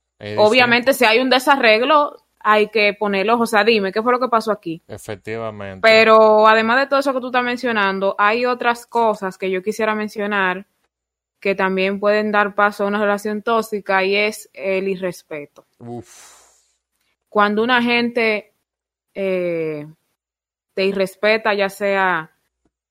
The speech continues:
Speaker 2: pues, ni siquiera hay que llegar a, a, a violencia física.
Speaker 1: Exacto.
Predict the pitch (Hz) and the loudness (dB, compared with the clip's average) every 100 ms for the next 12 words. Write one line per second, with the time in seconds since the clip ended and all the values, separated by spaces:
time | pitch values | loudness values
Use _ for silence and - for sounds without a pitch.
0 | _ _ _ _ _ 175 180 180 - 196 | _ _ _ _ _ -10 -10 -8 -4 0
1 | 208 - 202 202 208 196 190 185 190 196 | 2 2 0 -2 -4 -2 -2 0 0 0
2 | 185 185 180 170 - 170 165 170 175 175 | 0 -2 -2 -4 -6 -8 -8 -8 -8 -10
3 | - 208 196 160 - 160 110 120 101 95 | -8 -10 -10 -16 -18 -18 -14 -10 -12 -12
4 | 107 | -20